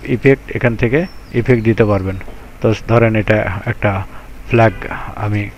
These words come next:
করলাম, এটা double click করার সঙ্গে সঙ্গে এখানে format চলে আসবে। এখানে format থেকে আপনার এই fill color আপনি এখান থেকে change করে দিতে পারবেন। Suppose আমি এখানে দি-, এটা দিলাম, এখানে shape fill এই color দিলাম, এরপরে,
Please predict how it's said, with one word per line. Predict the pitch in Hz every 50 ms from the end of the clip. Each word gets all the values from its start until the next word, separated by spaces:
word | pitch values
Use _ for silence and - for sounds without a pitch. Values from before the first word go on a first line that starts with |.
| - -
করলাম, | - 117 104 101 104 113 127 170 180 - - - - - - - - - - - - -
এটা | 110 107 101 - 120 123 - 101
double | 104 123 120 131 131
click | 123 127 131 131 -
করার | - 131 127 127 123
সঙ্গে | - 131 127 123 127
সঙ্গে | - 131 120 117 127
এখানে | 131 127 - 127 117 117
format | 110 - - 117 113 123 120 113
চলে | - 127 117 120 120
আসবে। | 117 113 113 117 135 170 180 - - - - - - - -
এখানে | - 120 107 113 113 117 113
format | - - 131 120 123 131 135 127
থেকে | - 143 139 131 156 160
আপনার | 139 120 - - 120 117 113 110 - -
এই | 110 107 104
fill | - - 127 123
color | - - 131 123 123 123 123 113 110 - - - - - -
আপনি | 104 117 113
এখান | 110 - 127 113 104
থেকে | - 117 131 156 170 - - -
change | - 131 127 120
করে | - - 120 113 107
দিতে | 101 95 - 104
পারবেন। | 98 98 95 92 92 92 - - - - -
Suppose | 120 104 113 110 104
আমি | 107 107 107 101
এখানে | 98 - 113 110 110
দি-, | 104 113 113 110
এটা | - - 117
দিলাম, | 107 120 120 131 139 151 156 - - - - - - - -
এখানে | - 98 - 131 117 123 143 175 - - - - - - - - -
shape | - - 127 120 - - -
fill | - 123 117 113
এই | - - 120 117
color | - - 120 120 117 110
দিলাম, | 120 123 123 139 156 - - -
এরপরে, | 113 107 - - - 110 107 110 110 110